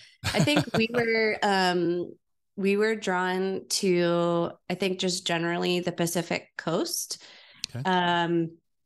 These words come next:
Speaker 1: and the access to the outdoors and nature in Portland felt like a really good, um, spot to access a lot of, uh,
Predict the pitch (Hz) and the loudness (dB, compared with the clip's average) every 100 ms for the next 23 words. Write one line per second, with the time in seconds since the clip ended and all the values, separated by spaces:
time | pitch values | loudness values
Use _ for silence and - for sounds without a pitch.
0 | - 175 175 170 170 175 160 - 185 175 | -4 -2 0 0 0 -2 -4 -6 -4 -2
1 | 170 - - 185 170 165 165 165 - 170 | -4 -8 -2 2 4 2 2 0 -2 -2
2 | 170 170 170 160 156 156 - 185 196 - | 0 0 0 0 0 0 -2 0 0 -2
3 | 170 170 165 170 165 170 170 160 160 160 | -4 -4 -2 -2 -2 -2 -4 -4 -4 -4
4 | 156 156 156 - 156 156 160 - _ _ | -2 -2 -2 -2 -2 -2 -6 -10 _ _
5 | _ _ 175 160 160 156 - 160 156 - | _ _ -2 -2 -2 -4 -4 -2 -2 -4
6 | - 175 160 156 156 - 180 170 165 175 | -4 -2 -2 -4 -6 -6 -4 -4 -4 -4
7 | 165 170 - 170 156 _ _ _ _ _ | -2 -2 -2 -4 -8 _ _ _ _ _
8 | - 175 160 156 - | -4 0 0 0 -2